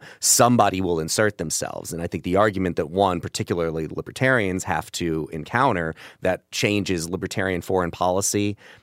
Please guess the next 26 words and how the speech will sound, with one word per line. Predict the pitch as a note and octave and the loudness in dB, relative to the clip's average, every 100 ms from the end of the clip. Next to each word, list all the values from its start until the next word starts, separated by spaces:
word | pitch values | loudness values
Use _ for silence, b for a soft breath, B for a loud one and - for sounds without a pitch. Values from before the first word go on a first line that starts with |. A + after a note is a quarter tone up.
| _ - | _ -2
um, | F2+ F2 E2 D#2+ | 0 2 -2 -4
from, | - G2+ F#2 F2 - | 2 4 4 0 -6
to | - | -2
an | F#2+ | 0
actual | F#2 F#2+ A#2+ A#2+ | 0 0 0 0
position | C3+ B2+ - C#3 D3 C#3+ | 2 0 2 0 0 -4
rather | - G2+ F#2+ | 0 2 2
than | F#2+ | 0
what | F#2 F2+ | 2 0
I | F2 | 0
think | G#2 F#2 | -2 -4
it | |
generally | D2 F2 F#2 F2+ E2+ | -2 -2 0 0 0
operates | E2+ G2 G2 G2+ | -2 0 0 2
as, | A2+ A2+ G#2 | 2 2 2
which | F#2+ F2 | 0 0
is | F2+ D#2+ | -2 0
the | G2 | -2
lack | E2 D#2 E2 B2 | -2 -4 -4 0
of | A2 | 0
a | |
position | - B2+ C3 B2+ C#3 C#3 | 0 0 0 0 -2 0
on | B2+ | -2
foreign | B2 C3+ C3+ | 0 -2 0
policy | C3 C3 C#3 C#3 | 2 2 2 -2
questions | - C3+ - D3 D#3 | -2 -2 -2 -2 -4